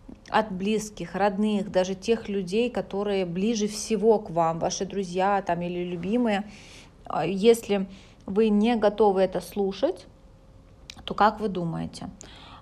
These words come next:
а, как, как вообще ск-, будет складываться дальше ваша жизнь? И почему этот совет вредный, да? Да не потому, что нужно слушать каждое замечание,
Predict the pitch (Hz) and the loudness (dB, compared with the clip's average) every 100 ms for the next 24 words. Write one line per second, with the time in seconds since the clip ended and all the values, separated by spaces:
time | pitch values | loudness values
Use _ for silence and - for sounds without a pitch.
0 | - - 190 190 185 180 180 175 180 - | -8 -6 -4 -4 -4 -4 -6 -8 -6 0
1 | 240 233 - - 277 277 208 - 226 208 | 0 0 -8 0 0 2 -4 0 -2 -2
2 | - - 190 202 180 - 240 233 202 175 | -6 -10 -8 -8 -8 -2 0 0 -2 0
3 | 175 208 - 180 180 185 175 165 156 - | 0 0 -4 -4 -4 -4 -6 -6 -8 -12
4 | - - - - - - - - - - | -18 -20 -20 -20 -20 -20 -16 -16 -16 -12
5 | - 208 208 202 196 190 - - - - | -4 0 2 2 2 0 -6 -20 -20 -8
6 | 220 - 277 294 226 - 202 220 220 - | -4 -2 0 0 -2 -4 0 0 0 -6
7 | - - - 196 185 196 208 175 156 151 | -20 -20 -14 -10 -4 2 4 4 0 -6
8 | 156 262 381 - - - - - - - | -2 -4 -4 -16 -20 -20 -20 -20 -20 -20
9 | - - 214 220 220 233 294 415 - 254 | -20 -4 0 0 2 2 2 0 0 0
10 | 262 262 220 208 247 247 220 208 - - | 0 0 -2 -2 -4 -4 -4 -6 -6 2
11 | 233 233 202 202 190 190 185 180 - 240 | 4 6 4 -2 -2 -2 -4 -4 0 2
12 | 262 262 254 240 240 | 4 2 0 0 -2